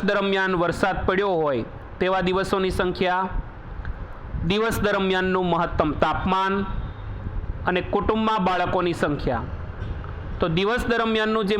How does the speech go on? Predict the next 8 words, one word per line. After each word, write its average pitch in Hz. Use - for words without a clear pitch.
મહત્તમ 202
તાપમાન 190
છે 202
એ 185
બે 190
સીમાઓ 220
વચ્ચેની 202
લગભગ 180